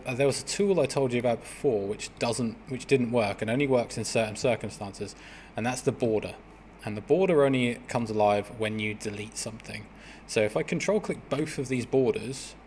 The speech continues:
and if you've got a border of two countries and you wanna put them together, what do you do? You bridge them. Um, where's that gone?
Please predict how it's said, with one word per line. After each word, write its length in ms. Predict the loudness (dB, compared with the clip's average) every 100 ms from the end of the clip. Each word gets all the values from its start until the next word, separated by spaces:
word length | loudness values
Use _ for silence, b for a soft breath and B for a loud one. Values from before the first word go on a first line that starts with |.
| -20 -20 B B B B B -2
and 300 | 0 2 0
if 100 | 0
you've 100 | 2
got 100 | 2
a 60 |
border 300 | 4 4 6
of 80 | 4
two 160 | 2 0
countries 400 | 0 2 2 2
and 80 | 2
you 60 |
wanna 140 | 2 2
put 140 | -2
them 80 | -6
together, 420 | -2 0 4 4
what 120 | 4
do 60 | 2
you 80 | 0
do? 240 | -2 -6 -12 -20 B B B B -10
You 320 | -4 -2 -2
bridge 400 | -2 -2 -2 -2
them. 240 | -6 -10 -14 -20 -20 -20 -20 -16
Um, 480 | -14 -12 -10 -10 -8
where's 140 | -6
that 140 | -6
gone? 80 | -8